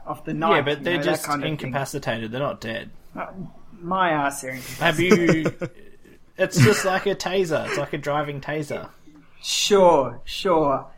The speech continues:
Speaker 1: As I said in my review, it would not be out of place on the Green Mile. Uh, you could literally,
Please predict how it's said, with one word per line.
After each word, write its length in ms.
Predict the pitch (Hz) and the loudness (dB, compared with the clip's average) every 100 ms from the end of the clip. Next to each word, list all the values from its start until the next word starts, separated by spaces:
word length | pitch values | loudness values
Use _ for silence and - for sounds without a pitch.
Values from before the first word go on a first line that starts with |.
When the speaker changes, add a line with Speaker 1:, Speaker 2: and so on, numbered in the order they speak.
| - | 2
Speaker 1:
As 160 | 185 220 | 4 6
I 80 | |
said 240 | 214 233 214 | 6 8 8
in 80 | 208 | 8
my 160 | 196 | 8
review, 520 | 180 170 151 170 156 151 | 10 8 4 0 0 -2
it 220 | 156 160 - 156 | -8 -12 -14 -6
would 220 | 160 160 | -4 -2
not 200 | 175 175 | 0 0
be 160 | 175 160 | -2 -2
out 200 | 156 160 | 0 -2
of 80 | 160 | -2
place 420 | 151 147 143 - - | -4 -4 -8 -12 -6
on 300 | 143 139 135 | -4 -4 -10
the 60 | |
Green 300 | - 160 147 | -6 -4 -2
Mile. 460 | 147 143 143 147 - - - - | 0 2 2 0 -6 -20 -16 -6
Uh, 220 | 131 131 139 | -4 -4 -4
you 140 | 151 | -6
could 240 | 147 139 - - - | -6 -10 -12 -20 -10
literally, 880 | 156 160 185 196 170 160 151 151 | -4 0 0 0 0 2 2 0